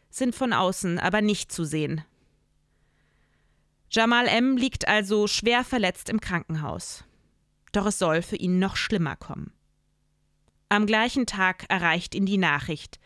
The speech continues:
die Behörde habe seinen Asylantrag abgelehnt. "Für ihn ging alles den Bach herunter",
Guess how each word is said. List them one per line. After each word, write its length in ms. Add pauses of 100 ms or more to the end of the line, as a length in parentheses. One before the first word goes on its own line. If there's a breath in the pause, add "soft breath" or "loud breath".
(260 loud breath)
die 60
Behörde 640
habe 200
seinen 320
Asylantrag 880
abgelehnt. 720 (1120)
"Für 140
ihn 260
ging 220
alles 280
den 200
Bach 200
herunter", 600